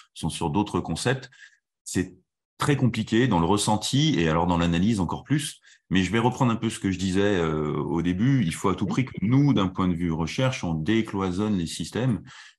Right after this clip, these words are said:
et qu'on travaille sur ce continuum sol, plante, produit, euh, produit de consommation, euh, voilà, au moins matière première de la consommation par rapport à ces notions de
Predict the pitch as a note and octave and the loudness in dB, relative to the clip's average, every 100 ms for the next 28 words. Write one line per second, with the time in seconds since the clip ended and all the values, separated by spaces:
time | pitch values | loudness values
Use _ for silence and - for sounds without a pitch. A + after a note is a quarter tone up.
0 | - E2 F2+ F2 G2+ A#2+ B2 G2 - F#2 | -8 -4 -2 -2 0 0 0 -4 -4 -4
1 | - G2 - F#2+ F#2+ A#2+ A2+ D#2+ - _ | -4 -6 -2 0 2 2 2 -2 -8 _
2 | _ - - G#2+ F#2+ - G2+ G#2 G2 - | _ -8 0 2 0 0 0 0 -2 -2
3 | D#2 D2 - F2 F2 C3 B2+ - - _ | -2 -2 -2 0 2 2 0 -6 -20 _
4 | - D#2 C#2+ C2+ - D#2 F2 F#2+ D#2+ D2+ | -6 -4 -4 -6 -8 -2 0 2 2 0
5 | D2 D#2 - D2 D#2+ - C3 B2+ F#2 D2+ | -2 -4 -4 -4 -2 -2 2 2 2 0
6 | D2 D2 F#2 A2 D#2 E2 E2 D#2 F2 D#2 | -2 0 0 0 0 0 0 -2 -6 -8
7 | - E2 F2+ F2 D#2+ D#2 D2 D#2+ D2+ A#2 | -6 -4 -2 -2 -4 -8 -6 -6 -4 -6
8 | A2 D#2+ D#2 G2+ F#2 - E2 D2+ - G2 | -6 -6 -6 -6 -6 -4 -4 -4 -4 -4
9 | F2+ C#2+ | -4 -6